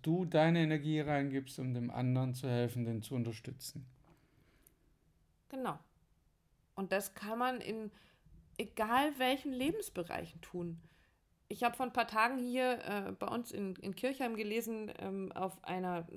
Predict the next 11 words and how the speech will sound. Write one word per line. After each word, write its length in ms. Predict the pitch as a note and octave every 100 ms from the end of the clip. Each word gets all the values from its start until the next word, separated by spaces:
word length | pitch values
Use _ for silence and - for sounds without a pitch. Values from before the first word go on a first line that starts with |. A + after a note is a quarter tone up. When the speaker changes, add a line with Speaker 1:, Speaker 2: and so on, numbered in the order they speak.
| -
Speaker 2:
weil 140 | F3
hier 140 | F3+ F3+
sind 300 | E3+ E3+ -
irgendwie 300 | E3+ E3+ E3
Frauenkulturtage 1160 | - - F3+ G3+ A#3 G#3 F#3+ - A#3 A#3 A3 A3
oder 140 | G3+ G3+
was, 200 | G3+ -
und 100 | F3+
da 140 | F#3+
war 240 | G3 A2 A3 - - - - -
ein, 340 | F#3+ G#3 G#3+